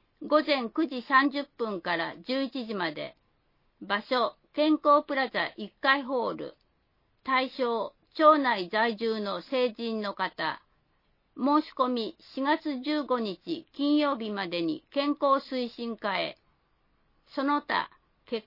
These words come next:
管年齢計、骨健康度測定計、脳年齢計、血圧計、体組成計が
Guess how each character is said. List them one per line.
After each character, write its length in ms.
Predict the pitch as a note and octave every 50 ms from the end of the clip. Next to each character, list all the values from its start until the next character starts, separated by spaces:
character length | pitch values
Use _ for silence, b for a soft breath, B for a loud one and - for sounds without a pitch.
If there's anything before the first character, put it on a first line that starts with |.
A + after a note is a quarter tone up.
| _ -
管 260 | D#4 D4+ D#4 D4+ D4
年 260 | D4 D4 C#4+ C#4+ C#4
齢 240 | B3+ C4+ B3+ B3+ B3+
計、 440 | - - A#3+ G#3+ F#3+ E3+ D3+ - _ _ _ _ _ _
骨 480 | _ - C4 C4+ C#4 D4 C#4+ - - _ -
健 180 | D#4 D4 D4+
康 340 | D4+ D4 - D4+ D4 C#4+ A#3
度 120 | G3 G3+ F#3+
測 280 | - G#3+ F#3+ - - _ -
定 220 | A#3 A3+ G#3+ G3+
計、 420 | - - G3 F3+ E3+ E3 - - _ _ _ _ _ _ _ _ _ -
脳 400 | B3 C4 D4 D4+ D4+ C#4+ C4 -
年 380 | B3+ C4+ C#4+ C#4+ C#4 C4+ C4+ C4+
齢 260 | C4+ B3+ B3+ B3+ B3+
計、 380 | - A#3+ A3 G3+ F3+ D#3+ - _ _ _ _ _ _ _ _ _ _
血 340 | - - B3 - - D4+ C#4+
圧 180 | C#4 D4 D4 - - - -
計、 340 | B3+ A#3 A3 G#3 - - _ _ _ _
体 240 | - C4+ C#4 C#4+ D4
組 180 | - D#4+ D#4 D4
成 280 | - D#4+ B3+ C4 C#4
計 280 | - - C4+ C4 B3+ B3
が 240 | A3+ A3+ A3 G#3